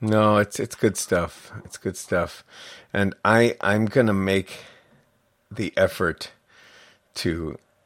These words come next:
I usually have a, I have an editor and an engineer, but I think I'm gonna try to sloppily put this up for anyone <laughs> who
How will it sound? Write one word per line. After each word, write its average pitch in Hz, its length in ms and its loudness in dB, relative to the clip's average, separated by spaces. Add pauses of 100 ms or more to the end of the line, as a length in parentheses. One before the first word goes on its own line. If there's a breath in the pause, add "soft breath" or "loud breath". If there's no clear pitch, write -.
(1000)
I 92 120 -2
usually 98 420 0
have 85 220 -2
a, 71 180 -4
I 104 120 0
have 95 120 4
an 82 100 0
editor 76 360 0
and 78 100 -6
an 82 120 -4
engineer, 82 520 -6
but 90 300 -6
I 113 160 0
think 110 240 -2
I'm 95 160 2
gonna 92 180 0
try 90 240 0
to 82 100 0
sloppily 87 520 0
put - 260 -6
this - 220 -4
up 90 300 -4
for - 180 -4
anyone 90 280 -2
<laughs> - 40 -14
who 123 180 -2